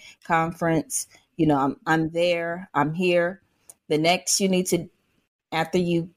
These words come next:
pay to play and you join those associations and you go where the high net worth individuals go, the next thing you need to do is make sure you learn the language.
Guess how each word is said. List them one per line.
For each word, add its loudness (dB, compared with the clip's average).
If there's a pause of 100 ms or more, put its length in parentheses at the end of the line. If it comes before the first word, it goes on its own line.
pay 4
to 0
play 0
and -6
you -6
join 0
those 2
associations 0
and 0
you -4
go -2
where 6
the -2
high 2
net -2
worth 2
individuals 0
go, 0 (600)
the 2
next 2
thing 2
you 2
need 2
to 0
do 4
is -2
make 0
sure -6
you 2
learn 2
the 0
language. -2